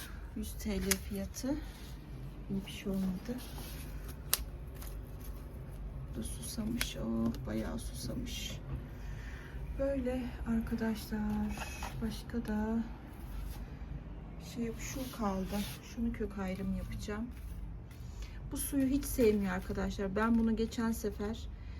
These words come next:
e, bunda iki tane kaybım oldu. Fazla su vermişim.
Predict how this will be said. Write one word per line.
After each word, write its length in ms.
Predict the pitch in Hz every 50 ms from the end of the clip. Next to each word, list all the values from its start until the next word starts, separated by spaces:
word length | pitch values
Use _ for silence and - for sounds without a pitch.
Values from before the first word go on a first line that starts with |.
| - - - - - -
e, 720 | - 202 196 196 196 196 196 202 196 196 190 190 190 190 196 208
bunda 260 | 208 214 214 202 -
iki 200 | - - - 226
tane 320 | - 220 214 208 208 208 -
kaybım 500 | - 214 202 202 202 190 208 202 202 196
oldu. 420 | 185 180 180 175 - 202 208 226 - - - - - -
Fazla 320 | - 190 196 196 196 202 202
su 200 | 196 - - 190
vermişim. 600 | 190 185 180 180 185 185 185 - - - 202